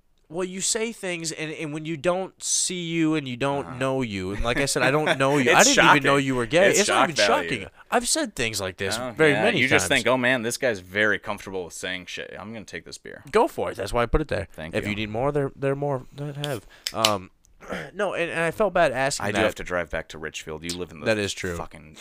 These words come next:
Speaker 2: uh, middle of bumfuck nowhere, Anoka.
Speaker 1: I'm sorry, sir. I'm poor. Uh, <laughs>
Speaker 2: <laughs> Same here. <laughs> I probably make less money than you.
Speaker 1: No.
Speaker 2: Uh,
Speaker 1: Look at this
Speaker 2: yeah,
Speaker 1: place.
Speaker 2: prob-,
Speaker 1: Look at
Speaker 2: no,
Speaker 1: this place.
Speaker 2: I
Speaker 1: Just don't, don't let the, the fancy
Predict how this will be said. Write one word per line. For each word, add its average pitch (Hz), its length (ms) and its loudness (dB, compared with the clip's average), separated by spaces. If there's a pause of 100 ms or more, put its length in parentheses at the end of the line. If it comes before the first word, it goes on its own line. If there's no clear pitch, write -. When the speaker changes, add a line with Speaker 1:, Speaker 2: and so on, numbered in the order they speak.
Speaker 2:
uh, - 60 -18 (280)
middle 82 300 -16
of - 160 -20 (120)
bumfuck - 440 -14
nowhere, 85 360 -12
Anoka. 85 540 -8
Speaker 1:
I'm 110 200 -12
sorry, 131 300 -4
sir. 117 200 -6
I'm 120 100 -8
poor. 127 380 -4 (320)
Uh, 120 200 4
<laughs> - 260 0
Speaker 2:
<laughs> 214 120 2
Same 269 320 2 (160)
here. 285 420 4 (480)
<laughs> - 260 -6
I - 540 -4
probably 240 240 2
make 220 200 -2
less 208 220 4
money 208 240 -2
than 208 160 -6
you. 220 360 -6
Speaker 1:
No. 85 840 -12 (800)
Speaker 2:
Uh, 65 320 -12
Speaker 1:
Look 131 140 -4
at 104 40 -4
this 90 140 -4
Speaker 2:
yeah, 82 80 -8
Speaker 1:
place. 85 240 -6 (140)
Speaker 2:
prob-, 82 200 -14
Speaker 1:
Look 165 160 -4
at - 40 0
Speaker 2:
no, 117 80 0
Speaker 1:
this 113 320 2
place. 113 160 -2
Speaker 2:
I 117 180 -16
Speaker 1:
Just 165 160 -2
don't, 185 280 -2
don't 226 180 2
let 185 140 0
the, 135 100 -2
the 120 260 -2
fancy 113 600 -4